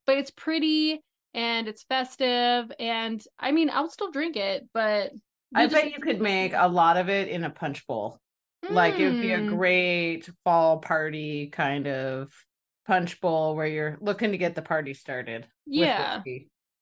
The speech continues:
Speaker 2: I guess everyone will be fighting later. I don't know what happens,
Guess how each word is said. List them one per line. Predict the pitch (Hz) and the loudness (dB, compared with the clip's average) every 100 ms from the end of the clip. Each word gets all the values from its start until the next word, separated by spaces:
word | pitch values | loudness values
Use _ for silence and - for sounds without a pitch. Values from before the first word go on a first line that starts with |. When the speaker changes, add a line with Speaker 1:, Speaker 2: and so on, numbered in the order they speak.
| _ _ _ - | _ _ _ -4
Speaker 2:
I | 190 | 0
guess | 185 185 | 2 0
everyone | 202 190 190 | 0 -2 -2
will | 180 | -4
be | 160 | -6
fighting | 156 170 180 202 208 | 0 0 0 -2 -4
later. | 196 185 190 196 208 - | -2 -2 0 0 0 -2
I | 190 | -4
don't | 175 | -4
know | 156 143 | -8 -10
what | 139 | -8
happens, | 151 139 143 143 147 160 - | -6 -6 -8 -12 -10 -10 -10